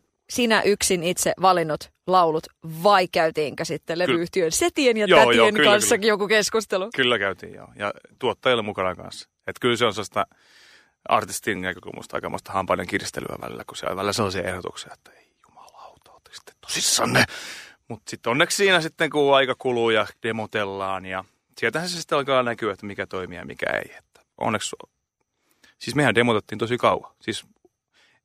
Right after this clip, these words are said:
Speaker 2: ei me tietysti joka päivä oltu studiossa, mut varmaan siinä useamman kuukauden ajan niin mä kävin Helsingissä äänittelemässä ja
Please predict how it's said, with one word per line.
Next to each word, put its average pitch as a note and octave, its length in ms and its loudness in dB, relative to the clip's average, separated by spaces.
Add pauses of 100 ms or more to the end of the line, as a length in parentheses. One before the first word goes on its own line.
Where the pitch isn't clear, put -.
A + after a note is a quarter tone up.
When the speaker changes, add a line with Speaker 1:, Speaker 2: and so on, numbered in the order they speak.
(140)
Speaker 2:
ei A2+ 100 0
me G2+ 60 -4
tietysti G#2+ 320 -8
joka A2 200 2
päivä G#2 160 2
oltu G2 120 -6
studiossa, - 500 -4
mut - 100 -20 (220)
varmaan G2+ 260 -6
siinä B2+ 140 -10
useamman B2+ 260 -6
kuukauden A#2+ 300 -2
ajan G#2 200 0
niin F#2 160 -8
mä F#2+ 80 -10
kävin F#2+ 280 -2 (520)
Helsingissä F#2 460 -10 (360)
äänittelemässä - 680 -12
ja - 80 -10